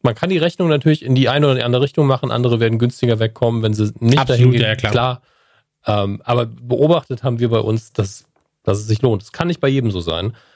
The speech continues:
Speaker 1: aber für uns funktioniert es sehr gut.
Speaker 2: Genau, und man muss auch dazu sagen, ihr geht kein Abo ein, das jetzt ein Jahr dauern muss, sondern nutzt den Code nukular einundzwanzig, checkt das mal die vier Wochen aus, im Idealfall,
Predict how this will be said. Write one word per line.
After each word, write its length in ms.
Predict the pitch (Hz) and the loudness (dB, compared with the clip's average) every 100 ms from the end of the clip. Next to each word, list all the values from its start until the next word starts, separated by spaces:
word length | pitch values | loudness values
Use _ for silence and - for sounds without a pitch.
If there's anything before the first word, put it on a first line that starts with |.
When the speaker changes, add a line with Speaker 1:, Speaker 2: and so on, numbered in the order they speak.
| _ _ - | _ _ -4
Speaker 1:
aber 340 | 107 101 101 | -2 0 -4
für 140 | - 117 | 0 0
uns 120 | 110 | 2
funktioniert 420 | 104 - 98 98 | -2 -2 -4 -2
es 40 | |
sehr 80 | 90 | -6
gut. 240 | - 95 - _ _ _ _ _ - | -6 -12 -18 _ _ _ _ _ -2
Speaker 2:
Genau, 240 | 117 110 | 0 0
und 200 | 113 - | -2 0
man 100 | 131 | 2
muss 180 | 131 127 | 2 0
auch 80 | 143 | -6
dazu 240 | 127 - | -6 -2
sagen, 420 | 131 135 131 135 | 2 2 2 0
ihr 140 | 131 120 | 2 0
geht 320 | - 131 131 | 2 0 0
kein 260 | 127 139 120 | 0 0 2
Abo 220 | 123 131 | 0 2
ein, 160 | 120 | 2
das 180 | 120 127 | 2 -2
jetzt 160 | 131 - | -4 0
ein 40 | |
Jahr 180 | 113 113 | 2 2
dauern 340 | 117 120 143 | 2 2 4
muss, 240 | 135 143 - | 4 2 2
sondern 400 | 131 117 117 113 | 2 4 4 2
nutzt 240 | 143 180 - | 2 0 0
den 100 | 156 | 0
Code 240 | 156 151 | 2 2
nukular 320 | 127 131 123 | 0 2 2
einundzwanzig, 760 | 110 113 117 - 131 131 131 131 - - 135 - | 4 4 4 0 -2 -2 -2 -4 -14 -6 -4 0
checkt 200 | - 156 | -2 -2
das 140 | 147 143 | -4 0
mal 120 | 127 | -2
die 100 | 123 | -2
vier 240 | - 151 | 0 2
Wochen 220 | 135 143 | 4 2
aus, 400 | 123 151 185 - _ | 2 2 0 -6 _
im 120 | 147 | 2
Idealfall, 680 | 147 139 139 147 151 160 156 | 4 4 4 2 2 -2 -2